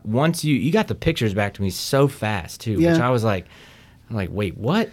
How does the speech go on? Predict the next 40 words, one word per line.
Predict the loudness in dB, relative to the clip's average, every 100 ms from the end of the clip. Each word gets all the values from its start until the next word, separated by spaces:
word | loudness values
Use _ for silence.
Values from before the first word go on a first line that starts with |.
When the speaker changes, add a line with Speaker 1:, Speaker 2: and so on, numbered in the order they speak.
| 0
Speaker 2:
You | 4
know, |
Speaker 1:
'Cause | 4
Speaker 2:
that, | 4 2
that's | 2 4
another | 6 6 4
thing | 2 2
I | 2
kinda | 2 0
pride | 0 0 0
myself | 2 0 0 0 2
in | 2 2 0 0
is, | 0 0 0 -2 -4 -10 -20 _ -16
um, | -6 0 0 0 0
getting | 0 4 4
the, | 4 2 0 -4 -20 -20 -20 -20 _
you | 0
know, | 2 2
product | 2 2 2 2
back | 0 0 -2
to | -2
the | -2
client, | 0 2 2 2 -2 -12 -20 -16 -2
you | 2
know, | 2
as | 2
soon | 2 4
as | 4
possible. | 2 0 0 -2 -2 -2 -4 -8 -20 -20 -20 -12
You | -4 0
know, | 2
you | 2
always | 2 0 0
hear | 0
of | 0
stories | 0 0 2 2 2
of | -2 -6 -14 -20 -20 -20 -6
photographers, | -2 0 0 0 -2 -4 -8 -10
you | 0 2
know, | 2